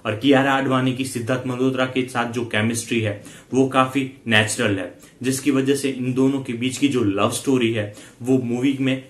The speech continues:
काफी convincing लगती है और इस love story के साथ आप connect कर पाते हैं। Kiara Advani का role इस movie में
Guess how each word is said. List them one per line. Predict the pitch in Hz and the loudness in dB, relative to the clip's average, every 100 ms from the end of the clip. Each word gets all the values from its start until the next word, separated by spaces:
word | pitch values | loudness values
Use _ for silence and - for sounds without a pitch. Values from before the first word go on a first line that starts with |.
| - | -4
काफी | 120 139 | -2 0
convincing | 131 117 117 117 113 110 | -2 0 0 -2 -2 -2
लगती | 98 - 101 | -4 -4 -4
है | |
और | 101 - | -4 -4
इस | 131 - | -6 -2
love | 120 120 | -2 -2
story | - 139 127 | 2 2 2
के | 123 | -2
साथ | 113 123 - - 117 | -4 -4 -6 -8 -6
आप | 107 | -4
connect | 110 104 101 | -2 -2 -2
कर | 101 | -6
पाते | - 95 90 - | -6 -6 -8 -10
हैं। | - | 0
Kiara | 165 170 165 | 4 6 6
Advani | 147 156 156 165 | 4 2 -2 -2
का | 160 | -2
role | 151 151 | 2 2
इस | 151 - | 0 -4
movie | 147 147 147 | -2 0 0
में | 151 | -2